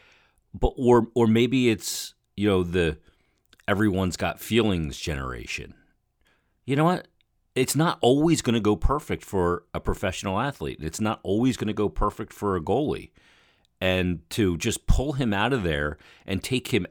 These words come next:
out of the fire when he's trying to battle through the fire,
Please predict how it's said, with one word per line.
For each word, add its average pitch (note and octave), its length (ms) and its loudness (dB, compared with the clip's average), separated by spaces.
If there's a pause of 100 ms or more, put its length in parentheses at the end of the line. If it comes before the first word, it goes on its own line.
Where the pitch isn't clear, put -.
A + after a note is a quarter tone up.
(100)
out B2+ 220 0
of C#3+ 80 -2
the F#2+ 80 0
fire D#2+ 400 -2
when D#2+ 160 -4
he's A#2+ 200 -6
trying A#2+ 240 -4
to G2+ 80 0
battle F#2 440 -2
through A2 340 0
the G#2 100 -2
fire, A#1+ 460 -10